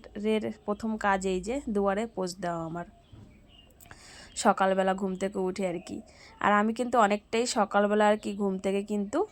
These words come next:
উঠি, অত লেটে আমি কিন্তু উঠি না। যেদিন শরীরটা খুব খারাপ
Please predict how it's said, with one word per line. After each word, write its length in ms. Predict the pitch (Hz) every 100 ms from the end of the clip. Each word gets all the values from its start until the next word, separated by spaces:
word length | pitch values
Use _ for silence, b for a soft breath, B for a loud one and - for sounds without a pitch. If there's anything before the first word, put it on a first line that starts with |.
| b b -
উঠি, 320 | 180 190 190 170
অত 220 | - 190 -
লেটে 340 | 214 196 196 214
আমি 140 | 208
কিন্তু 260 | 208 240 247 240
উঠি 180 | 220
না। 140 | 180 156 - B B B B B 190
যেদিন 360 | 214 220 262 285
শরীরটা 800 | 285 247 247 277 294 - 226 262
খুব 220 | 262 285 285
খারাপ 300 | - 220 233